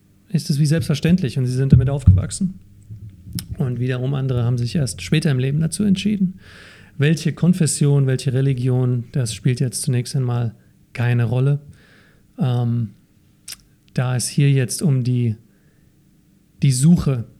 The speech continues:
nach etwas Größerem geht.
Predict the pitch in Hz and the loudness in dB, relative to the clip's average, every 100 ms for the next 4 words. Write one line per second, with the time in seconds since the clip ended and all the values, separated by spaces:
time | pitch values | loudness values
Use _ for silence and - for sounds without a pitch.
0 | _ _ _ _ 131 131 - 170 131 135 | _ _ _ _ -2 -2 -2 -4 -4 -4
1 | 123 - - - - - - _ _ - | -4 -6 -12 -14 -20 -20 -20 _ _ -20
2 | - - - 131 131 139 - 139 123 147 | -20 -20 -8 -2 2 2 2 -2 -2 -2
3 | 196 | -4